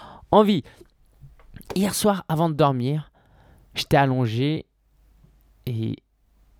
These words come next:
j'ai juste savouré l'instant présent. Je me suis dit, mais quelle chance j'ai. Parce qu'à ce moment-là, j'avais ni soif, j'avais ni faim. J'expliquerai pas pourquoi, mais bon. J'avais ni faim, ni soif, j'avais pas envie d'aller aux toilettes, j'étais bien lavé, j'étais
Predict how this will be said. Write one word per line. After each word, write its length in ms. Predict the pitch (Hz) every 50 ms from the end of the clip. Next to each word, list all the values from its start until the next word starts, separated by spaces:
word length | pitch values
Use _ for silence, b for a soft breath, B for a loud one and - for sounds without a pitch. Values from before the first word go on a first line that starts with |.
| _ _ _ _ _ -
j'ai 220 | - 120 - 117
juste 300 | 107 104 143 151 - -
savouré 800 | - - - - - 175 170 156 135 139 135 131 117 131 139 131
l'instant 380 | 120 117 117 117 - - - 113
présent. 340 | - - - - - - -
Je 120 | - - -
me 60 | 123
suis 200 | 120 - - 127
dit, 160 | 120 - 135
mais 160 | 135 123 107 107
quelle 260 | _ - 143 135 127
chance 460 | - - - - 156 147 139 120 104
j'ai. 180 | 113 123 123 113 B B B B B B B B B B B B B B B -
Parce 140 | - 117 -
qu'à 140 | - 151 131
ce 180 | - - 202
moment-là, 540 | 185 185 202 196 185 180 170 156 143 135 - - _ _ _
j'avais 360 | - 113 - 104 95 101 101 101
ni 200 | 110 131 156 156
soif, 420 | - - 147 147 143 147 147 131
j'avais 280 | 117 107 101 90 101 101
ni 220 | 107 127 147 151
faim. 380 | - - - 160 156 160 180 190 _ _ b b b b b b b b b
J'expliquerai 580 | - - 104 - - - - 117 - - 120
pas 160 | 107 101 104 101
pourquoi, 360 | - - - - 135 127 127
mais 100 | 120 117
bon. 160 | 113 - 120 - B B B B
J'avais 220 | B 147 165 185 190
ni 180 | 190 208 214
faim, 260 | - - 190 175 160
ni 200 | 170 185 208 214
soif, 460 | 190 - - 208 208 214 214 220 202 160
j'avais 260 | 135 131 127 127 127
pas 140 | - - 165
envie 200 | 180 170 175 160
d'aller 240 | 175 175 170 175
aux 40 | 180
toilettes, 540 | 175 - 185 165 156 156 151 151 156 160 135
j'étais 280 | 120 110 - - 113 104
bien 240 | 104 127 135 139
lavé, 440 | 143 143 143 143 135 139 147 151 156
j'étais 540 | 143 117 113 113 110 - - - 123 120 110